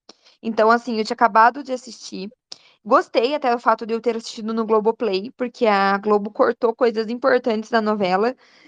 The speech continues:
É, e é como é uma novela que ela é muito na base do diálogo,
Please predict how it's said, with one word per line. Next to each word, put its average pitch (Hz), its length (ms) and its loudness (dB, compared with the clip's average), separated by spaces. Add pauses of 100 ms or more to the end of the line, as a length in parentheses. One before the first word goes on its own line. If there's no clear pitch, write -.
(220)
É, 196 340 4
e 208 120 2
é 226 60 2
como 269 200 0
é 294 60 4
uma 285 120 2
novela 220 460 2
que 226 80 -10
ela 214 120 -2
é 214 60 -2
muito 311 320 -6
na 240 120 0
base 214 340 0
do 196 160 -12
diálogo, 190 800 2